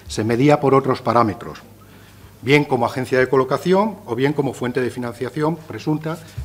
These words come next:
del Partido Popular. Miren, la segunda losa que han dejado en herencia tiene que ver con la megalomanía imperante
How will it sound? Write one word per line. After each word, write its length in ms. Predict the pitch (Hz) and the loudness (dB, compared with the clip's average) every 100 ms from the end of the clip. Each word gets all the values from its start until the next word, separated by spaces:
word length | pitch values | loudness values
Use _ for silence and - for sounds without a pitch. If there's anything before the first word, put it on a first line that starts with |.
| - | -10
del 140 | 107 | -10
Partido 360 | 107 101 113 107 | -8 -10 -8 -8
Popular. 400 | 95 82 80 - - - - - - - - - | -10 -16 -16 -16 -20 -20 -20 -20 -20 -20 -20 -6
Miren, 320 | 127 143 110 | 2 2 2
la 80 | 120 | 0
segunda 340 | 131 143 185 175 | 0 4 6 8
losa 500 | 175 170 151 175 170 - - - - - - | 8 6 2 2 -4 -16 -20 -20 -20 -18 -8
que 120 | 117 117 | 0 4
han 120 | 147 | 4
dejado 340 | 139 139 139 | 4 6 6
en 60 | 120 | 6
herencia 600 | 110 143 143 131 131 147 - - - - | 6 4 4 0 0 -2 -10 -20 -20 -4
tiene 240 | - 151 156 | 4 4 6
que 80 | |
ver 180 | 135 139 | 4 2
con 120 | 147 | 4
la 60 | 143 | 2
megalomanía 1120 | 117 110 107 107 123 110 123 143 139 143 - - - | 4 0 0 -2 -2 -2 0 2 0 -2 -12 -18 -10
imperante 720 | 117 110 123 139 135 131 | -4 0 2 2 2 0